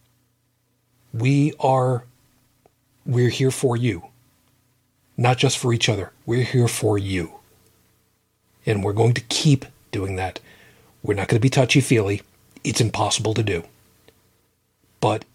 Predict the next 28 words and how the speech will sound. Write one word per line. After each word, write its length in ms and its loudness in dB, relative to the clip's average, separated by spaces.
if 360 2
you 280 2
need 720 2
somebody, 760 0
if 260 -8
you 80 -2
need 200 0
to 60 -2
reach 280 -2
out 340 0
to 100 -4
say, 220 0
"Hey, 280 0
I 80 0
just 220 0
need 160 2
to 80 -6
talk 280 0
with 220 -6
some 320 0
folks." 440 0
Can't 220 0
promise 240 0
to 80 -4
be 80 4
here 220 4
twenty-four 480 2
seven, 360 0